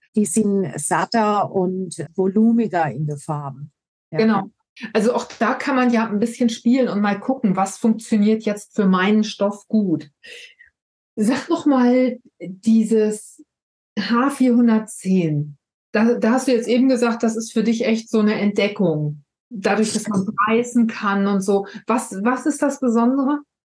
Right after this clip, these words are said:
Speaker 1: Die H vierhundertzehn ist aus einem Vlies und die ist fadenverstärkt.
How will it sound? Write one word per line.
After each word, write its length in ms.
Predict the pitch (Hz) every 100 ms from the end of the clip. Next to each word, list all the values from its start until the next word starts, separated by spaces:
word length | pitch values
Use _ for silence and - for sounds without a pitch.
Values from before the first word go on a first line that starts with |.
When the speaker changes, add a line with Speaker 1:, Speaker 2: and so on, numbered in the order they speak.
| _ _ _ - - - _ _ -
Speaker 1:
Die 200 | 214 202
H 240 | 208 247
vierhundertzehn 880 | - 254 262 233 214 - 247 262 220
ist 260 | 226 -
aus 340 | 160 208 208 -
einem 420 | 175 185 190 185
Vlies 600 | 151 - 208 254 311 - -
und 300 | 226 233 -
die 180 | 233
ist 280 | 233 - -
fadenverstärkt. 1400 | 247 214 214 196 180 - 175 151 156 - 165 131 156 _